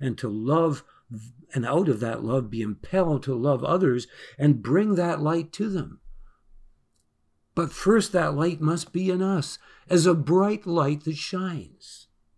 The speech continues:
And so he continued to read this here. And I'm going to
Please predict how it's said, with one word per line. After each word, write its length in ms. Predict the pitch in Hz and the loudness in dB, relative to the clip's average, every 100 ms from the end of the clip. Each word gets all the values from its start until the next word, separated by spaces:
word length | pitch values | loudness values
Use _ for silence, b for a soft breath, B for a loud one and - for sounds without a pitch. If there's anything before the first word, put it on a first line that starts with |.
| _ _ _ _ _ | _ _ _ _ _
And 140 | 135 131 | -8 -2
so 180 | 202 | 0
he 160 | 170 175 | 0 -2
continued 580 | - 165 151 208 247 208 | -4 -8 -6 -8 -8 -6
to 100 | 165 | -6
read 360 | 147 165 185 104 | -2 -2 -4 -6
this 320 | 95 82 - | -8 -10 -14
here. 300 | 98 - - _ _ _ _ _ _ _ _ _ _ _ _ _ _ _ _ _ _ _ _ _ | -14 -18 -20 _ _ _ _ _ _ _ _ _ _ _ _ _ _ _ _ _ _ _ _ _
And 100 | 117 | -12
I'm 100 | 123 | -8
going 240 | 131 185 185 | -2 -2 0
to 300 | 143 120 | -2 -4